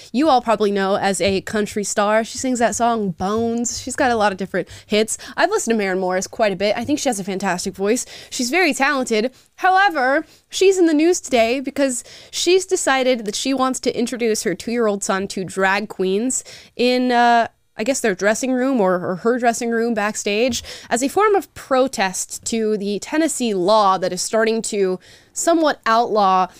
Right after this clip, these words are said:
these lewd and lascivious acts of drag queen performances, strippers, anything sexual in front of children. <gasps> The horror. This is like we're going back to Nazi times, the Tennessee government banning these shows. How dare they?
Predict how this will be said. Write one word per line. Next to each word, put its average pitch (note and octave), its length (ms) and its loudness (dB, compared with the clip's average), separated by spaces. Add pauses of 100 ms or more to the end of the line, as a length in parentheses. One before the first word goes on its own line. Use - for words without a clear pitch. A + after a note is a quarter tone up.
(180)
these G3+ 280 0
lewd D4 400 4
and G#3+ 160 -2
lascivious B3+ 600 0
acts G#3 420 -2
of G3+ 360 -2
drag C#4+ 300 0
queen C4 200 -2
performances, G#3+ 800 0
strippers, A#3+ 960 0 (240)
anything G4 400 4
sexual G3 640 0
in G#3+ 160 0
front F#3+ 320 -2
of F#3+ 140 -6
children. G3 520 0
<gasps> D#4+ 80 -4 (420)
The A3+ 160 -2
horror. G3 680 -2
This G#3 220 -8
is G#3+ 160 -8
like A3+ 180 2 (140)
we're G#3 180 0
going A#3 340 2
back A#3 260 0
to B3+ 100 -4
Nazi B3+ 420 2
times, A3+ 600 0
the A3+ 180 0
Tennessee C4 420 0
government A#3 400 2
banning A#3 360 2
these A3 180 0
shows. A3+ 380 2
How A#3+ 200 0
dare C4 400 2
they? G#3+ 340 2